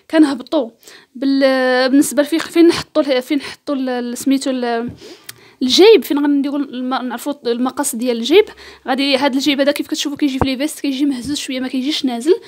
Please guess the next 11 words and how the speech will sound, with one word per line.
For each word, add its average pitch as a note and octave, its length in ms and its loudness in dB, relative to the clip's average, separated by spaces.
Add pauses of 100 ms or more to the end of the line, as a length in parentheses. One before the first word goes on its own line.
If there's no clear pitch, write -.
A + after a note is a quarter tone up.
(160)
كيجي C#4+ 220 0
يعني C4 160 2
في E4 60 2
الحزام. D4 460 2
كتهبطو D4+ 380 -6
بخمسة E4 400 -2
وربعين B3 340 2 (340)
سنتيم C#4 400 -2
من C4 60 2
الكتف E4 560 0
للحزام، C4+ 600 0